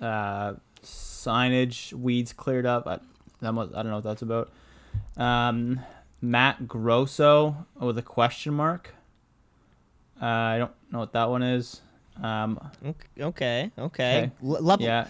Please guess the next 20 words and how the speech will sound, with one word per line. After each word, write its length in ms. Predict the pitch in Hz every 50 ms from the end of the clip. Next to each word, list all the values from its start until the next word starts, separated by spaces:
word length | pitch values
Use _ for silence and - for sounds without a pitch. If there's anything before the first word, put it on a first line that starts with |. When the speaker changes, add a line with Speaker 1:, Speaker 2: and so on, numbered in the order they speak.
| - - - - - -
Speaker 2:
levels 240 | 170 208 247 285 269
seem 220 | - 277 262 254
to 60 | 240 214
be, 160 | 226 202 101
levels 240 | 180 214 226 254 -
seem 140 | 269 254 240
to 40 | 214
be 80 | 208
good. 240 | 175 165 185 196 190
I'm 60 | 190
just 120 | 190 - -
gonna 120 | 196 175
check 260 | - - - 190 - -
mine. 400 | 147 156 160 165 170 175 170 170
I'm 80 | 175 208
gonna 120 | 262 285
keep 260 | - - 208 190 170 156
reading 320 | 160 180 202 214 180 147
that, 160 | 135 127 120
uh, 300 | 120 113 110 110 104 98